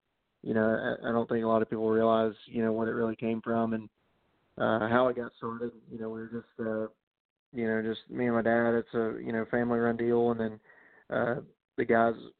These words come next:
the guys up there, we, we've just slowly built our way up to the series and, um, are competing at that, you know, competing really well at that level. So,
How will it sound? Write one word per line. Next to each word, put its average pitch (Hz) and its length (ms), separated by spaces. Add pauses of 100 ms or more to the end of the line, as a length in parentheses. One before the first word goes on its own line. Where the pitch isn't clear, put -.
the 123 60
guys 117 320
up 117 100
there, 120 220
we, 120 160
we've 117 240
just 120 200
slowly 117 300
built 120 220
our 113 100
way 113 200
up 113 180
to 117 100
the 110 120 (100)
series 120 460
and, 113 200 (640)
um, 110 420 (760)
are 117 140
competing 123 380
at 117 100
that, 117 160 (260)
you 131 60
know, 110 220 (280)
competing 127 360
really 117 260
well 113 240
at 113 80
that 113 140
level. 117 480
So, 120 180